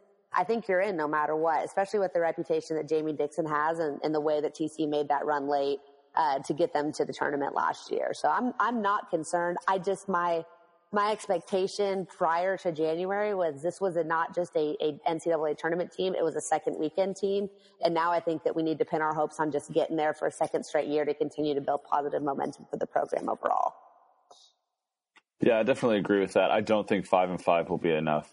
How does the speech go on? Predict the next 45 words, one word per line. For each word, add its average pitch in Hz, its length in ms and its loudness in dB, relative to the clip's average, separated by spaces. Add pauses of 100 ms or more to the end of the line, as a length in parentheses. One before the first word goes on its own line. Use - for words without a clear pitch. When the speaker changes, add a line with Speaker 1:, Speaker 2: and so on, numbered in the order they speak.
Speaker 2:
either, 82 240 2
'cause 80 180 -4
that 90 160 4
puts 92 220 -2
T 92 160 0
C 92 180 0
U 82 120 4
at - 80 -2
twenty 107 260 2
and 90 80 0
eleven 85 380 2
and 82 100 0
eight 92 140 2
and 78 140 -4
ten, 80 400 0 (260)
and 98 180 2
really 104 180 4
probably 87 360 2
hovering 85 400 2
around 80 300 2
seventh 78 420 0
or 62 140 2
eighth 80 240 2
in 73 40 2
the 73 60 2
Big 73 200 0
Twelve, 71 360 2
and 82 160 2
then 92 80 2
you 82 140 2
really 82 240 2
start 82 220 2
to - 40 4
Speaker 1:
Yeah. - 60 2
Speaker 2:
get 78 80 4
into 78 180 0
the 76 80 4
bubble 73 300 2
Speaker 1:
Need 73 60 -2
to - 20 -2
be 76 60 4
Speaker 2:
conversation 73 580 2
there. 73 140 4
Speaker 1:
sixth. - 260 -8 (260)
Speaker 2:
Um, 80 300 4